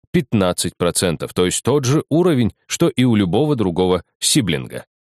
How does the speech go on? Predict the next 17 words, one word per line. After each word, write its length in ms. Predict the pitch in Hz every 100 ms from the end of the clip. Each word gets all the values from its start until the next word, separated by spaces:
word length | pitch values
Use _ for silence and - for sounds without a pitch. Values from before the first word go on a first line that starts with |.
| _ _ _ -
Это 400 | 151 139 156 131
подтверждает 760 | 135 - 117 92 120 127 117
важность 640 | 87 113 101 80 87 -
наследственности. 960 | 87 87 98 107 - - - - - - _
Среда 640 | - - 117 127 107 135 156
и 160 | 117
случайность 720 | 113 113 113 117 147 156 147 -
тоже 280 | 104 107
имеют 280 | 113 95 90
значение. 580 | 82 92 - 78 60 - _ _ 82
Но 200 | 110 135
в 80 |
данном 360 | 117 147 202 190
случае 460 | - 117 101 101 92
их 120 | 92
роли 260 | 90 104
ограничены. 720 | 117 123 127 170 - 78 52